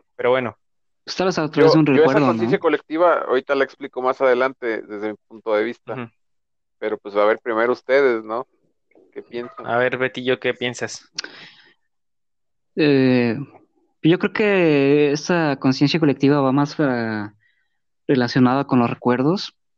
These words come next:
Speaker 2: Este, no es como que, digamos, "Ay, este, ahorita se me ocurrió comer, este, unos chilaquiles", y otra persona, "Ay, a mí también".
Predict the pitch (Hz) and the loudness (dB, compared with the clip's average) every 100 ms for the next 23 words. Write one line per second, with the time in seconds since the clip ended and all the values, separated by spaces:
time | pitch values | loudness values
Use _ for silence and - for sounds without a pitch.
0 | _ 147 123 120 - - 123 113 110 107 | _ -4 -2 -2 -4 0 2 4 2 0
1 | 107 - - - 143 143 156 143 135 127 | -2 -6 -10 -2 -2 0 2 2 2 -2
2 | 120 117 127 120 - 139 143 135 - 120 | 0 0 0 0 -4 -2 0 0 0 0
3 | 110 110 _ _ - 143 147 151 127 123 | 0 -4 _ _ -6 -4 2 2 2 2
4 | 131 139 139 127 131 131 123 - _ _ | 2 2 0 0 2 0 -2 -8 _ _
5 | _ _ _ _ - 113 110 - 127 131 | _ _ _ _ -2 -2 -2 0 2 2
6 | - 120 113 123 113 110 - _ 131 139 | 2 -2 0 -2 -2 -6 -14 _ -2 0
7 | 127 135 143 180 175 170 156 160 | -2 0 0 2 0 2 2 2